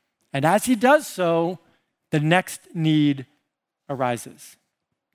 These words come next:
Listen to how it continues. Chapter sixteen, verses two to three.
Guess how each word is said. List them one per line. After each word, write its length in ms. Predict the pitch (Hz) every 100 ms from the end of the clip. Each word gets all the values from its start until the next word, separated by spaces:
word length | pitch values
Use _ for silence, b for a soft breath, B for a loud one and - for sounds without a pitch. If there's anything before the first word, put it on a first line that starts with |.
| _ _ - -
Listen 200 | - 185
to 60 |
how 140 | 160 175
it 80 | -
continues. 720 | 170 - 175 160 160 156 - b b b b b b _ _
Chapter 200 | 165 165
sixteen, 480 | 151 214 - 202 175
verses 340 | 175 170 170
two 200 | - 170
to 80 | 151
three. 320 | - 127 131